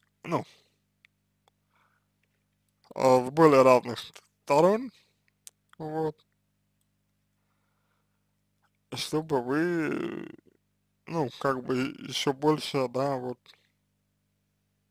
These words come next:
а, себе, э,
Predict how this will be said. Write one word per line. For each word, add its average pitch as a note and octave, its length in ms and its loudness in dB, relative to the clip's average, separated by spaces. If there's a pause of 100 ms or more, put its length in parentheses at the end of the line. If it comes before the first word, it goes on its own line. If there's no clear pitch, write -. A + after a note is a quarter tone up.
(1300)
а, B2+ 600 4 (640)
себе, C#3+ 380 -4
э, B2+ 240 0